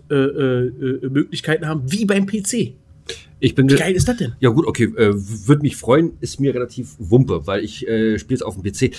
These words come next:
Speaker 2: Das hat denn mehr sowas, weißt du, ähm, wie so ein Stadtplaner, wenn du dann da in, äh, deinem Büro sitzt am P C und dann halt, äh, ich sag jetzt mal Berlin noch ein bisschen attraktiver machst, als es eh schon ist. So, und jetzt ist,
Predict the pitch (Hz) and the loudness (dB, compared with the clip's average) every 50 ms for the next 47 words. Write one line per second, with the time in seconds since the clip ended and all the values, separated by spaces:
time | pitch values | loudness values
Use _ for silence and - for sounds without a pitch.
0 | - - - - 110 104 - - - - 131 131 120 110 113 113 110 110 113 95 | -14 -18 -4 -2 0 0 0 0 0 0 0 2 2 0 2 2 2 2 2 0
1 | 107 110 107 104 101 - 95 98 - - 131 120 - 107 101 95 98 95 - - | 0 -2 -2 -2 -2 -4 -8 -8 -4 -4 -6 -4 -2 -4 -2 -2 -4 -6 -8 -12
2 | - - - - - - 107 104 92 101 95 - - 110 110 - - - - 107 | -16 -18 -18 -16 -4 -2 0 2 2 2 0 0 0 0 0 0 -2 -4 -2 0
3 | 85 85 85 82 80 80 78 90 92 95 85 90 92 95 92 90 78 104 98 98 | 0 0 -2 -4 -6 -6 -6 -4 -4 -4 -4 -4 -4 -4 -4 -4 -4 -2 -2 -2
4 | 95 95 95 95 95 87 90 87 92 92 80 87 101 104 101 95 107 - - - | -2 -2 -4 -4 -4 -4 -2 -2 -2 -2 0 2 2 2 4 2 0 -2 -2 -6
5 | 110 101 - 90 95 - - - - 110 120 113 101 95 104 95 95 95 90 85 | -8 -8 -4 -4 -6 -6 -6 -2 0 0 0 0 -2 -4 -4 -6 -6 -6 -4 -4
6 | 90 92 - - - 98 92 92 90 92 92 92 92 92 87 - - 104 - 113 | -4 -6 -6 -6 -2 0 2 4 4 4 2 2 0 -2 -4 -4 -4 -2 -2 -2
7 | 110 - 113 104 95 85 104 98 95 92 101 107 101 98 - - - - - - | -4 -2 -4 -4 -2 0 0 0 0 0 0 0 0 -2 -4 -8 -16 -20 -20 -20
8 | - - _ _ - - - 123 101 104 95 85 104 - 110 104 95 87 76 - | -20 -20 _ _ -12 0 2 2 4 4 4 2 2 2 2 2 0 0 -4 -10
9 | - - - 113 117 - 113 98 - - 104 110 107 98 95 90 - - 92 85 | -16 -2 0 2 2 2 0 -2 -2 -4 -2 0 0 0 0 -2 -4 -6 -6 -6
10 | 82 82 85 95 - - 90 - - - - - - - - - 156 - 127 127 | -6 -6 -6 -6 -6 -8 -10 -12 -12 -14 -16 -16 -18 -6 4 6 6 6 6 4
11 | 131 156 147 151 165 160 143 - | 2 2 0 0 -2 -4 -4 -4